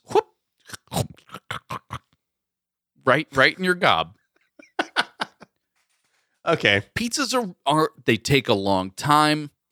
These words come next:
Speaker 1: They're very complex. All I'm saying
Speaker 2: I'd rather eat, I'd rather eat regular pizza than
Speaker 1: I
Speaker 2: any
Speaker 1: would,
Speaker 2: of those things you
Speaker 1: you're
Speaker 2: just
Speaker 1: right.
Speaker 2: labeled.
Speaker 1: You're right. I would too. That's
Speaker 2: Would
Speaker 1: not a fair, that's not
Speaker 2: I'm
Speaker 1: a
Speaker 2: not,
Speaker 1: fair
Speaker 2: I'm not gonna, I'm not gonna choose the thing
Speaker 1: What?
Speaker 2: that's,
Speaker 1: Okay.
Speaker 2: it, it's
Speaker 1: Here,
Speaker 2: flavored after.
Speaker 1: here we go. Here we go.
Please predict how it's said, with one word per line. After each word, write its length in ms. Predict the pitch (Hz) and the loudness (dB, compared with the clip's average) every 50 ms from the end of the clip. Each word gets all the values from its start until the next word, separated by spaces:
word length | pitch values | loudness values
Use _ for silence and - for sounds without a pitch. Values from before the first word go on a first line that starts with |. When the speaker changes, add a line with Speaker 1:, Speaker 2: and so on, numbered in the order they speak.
| _ _ | _ _
Speaker 1:
They're 160 | - 113 98 87 | 0 0 0 0
very 340 | 82 95 90 85 80 82 | 2 2 2 2 2 0
complex. 1040 | 82 - - - 82 80 85 - - - 151 151 147 139 - - - - - - - _ _ _ _ _ _ _ _ _ _ _ _ _ _ _ _ _ _ _ _ _ _ _ _ _ _ _ _ _ _ - | -4 -6 -4 -2 -2 -2 -2 -6 -10 -2 2 2 2 2 0 -4 -8 -8 -8 -8 -12 _ _ _ _ _ _ _ _ _ _ _ _ _ _ _ _ _ _ _ _ _ _ _ _ _ _ _ _ _ _ 2
All 240 | 131 156 190 208 190 | 2 4 4 4 4
I'm 140 | 190 180 160 | 2 2 2
saying 200 | - - - - | 2 4 4 6
Speaker 2:
I'd 20 | |
rather 180 | 165 165 160 156 | 6 6 4 4
eat, 160 | - 143 143 - | 2 2 2 4
I'd 180 | 143 156 160 151 | 4 4 6 6
rather 180 | 156 151 151 | 6 6 4
eat 160 | 143 147 151 | 4 2 4
regular 380 | 127 135 135 120 123 117 113 107 | 4 4 4 4 4 4 4 2
pizza 340 | - 127 120 110 - 110 107 | 2 2 0 2 2 2 4
than 40 | 107 117 | 4 4
Speaker 1:
I 140 | 123 131 127 | 4 4 4
Speaker 2:
any 120 | 117 123 | 6 4
Speaker 1:
would, 80 | 120 117 | 4 4
Speaker 2:
of 60 | 107 | 4
those 160 | 117 110 - | 2 2 2
things 200 | - 113 113 104 | 2 0 0 2
you 80 | 117 117 | 0 0
Speaker 1:
you're 80 | 113 110 | 2 2
Speaker 2:
just 100 | 101 90 | 2 4
Speaker 1:
right. 160 | 87 90 92 101 | 4 4 2 0
Speaker 2:
labeled. 240 | 101 95 101 107 | -2 -2 -4 -6
Speaker 1:
You're 140 | 123 123 123 | -2 -2 -2
right. 320 | 117 107 104 95 95 95 98 | 0 0 0 0 2 2 0
I 100 | 101 98 | 0 -2
would 240 | 98 98 95 92 | 0 -4 -6 -6
too. 320 | - - - - 95 87 90 | -8 -14 -6 -6 -4 -4 -2
That's 160 | 95 110 107 | 0 2 2
Speaker 2:
Would 160 | 131 165 160 - | 2 4 2 4
Speaker 1:
not 160 | 104 101 98 | 2 2 2
a 60 | 98 | 0
fair, 340 | - - 117 107 101 101 90 | 0 2 2 4 4 4 2
that's 220 | 113 123 - - | 2 0 0 0
not 140 | 139 127 156 | 2 4 4
Speaker 2:
I'm 60 | - | 4
Speaker 1:
a 80 | 202 214 | 6 4
Speaker 2:
not, 80 | 226 | 6
Speaker 1:
fair 160 | 226 123 117 110 | 6 6 4 4
Speaker 2:
I'm 60 | - | 4
not 180 | 214 220 - - | 2 2 0 -2
gonna, 200 | 285 262 254 240 - - | 0 2 2 0 2 0
I'm 100 | 196 208 | 0 2
not 160 | 226 269 285 | 2 0 2
gonna 160 | - 254 240 196 | 2 0 0 0
choose 460 | - - - - 214 214 214 190 156 | 0 0 0 0 2 2 2 0 0
the 160 | 160 143 156 | 2 2 2
thing 240 | 147 - 185 180 180 | 4 4 2 2 4
Speaker 1:
What? 140 | 170 139 - | 4 4 4
Speaker 2:
that's, 140 | - - - | 2 0 0
Speaker 1:
Okay. 300 | 143 139 143 143 139 104 | 0 2 4 2 2 2
Speaker 2:
it, 80 | 101 - | 0 2
it's 160 | - 143 - | 2 2 4
Speaker 1:
Here, 100 | 156 160 | 4 4
Speaker 2:
flavored 300 | - 160 156 147 139 131 | 4 4 4 6 4 4
after. 400 | - 131 143 160 170 - - 117 | 4 4 4 4 2 0 2 4
Speaker 1:
here 100 | - 190 185 | 4 4 4
we 120 | 180 180 | 2 0
go. 240 | 151 151 143 127 113 | 0 2 2 2 2
Here 160 | 120 127 139 | 0 0 0
we 80 | 139 123 | 0 2
go. 200 | 117 107 92 | 2 0 0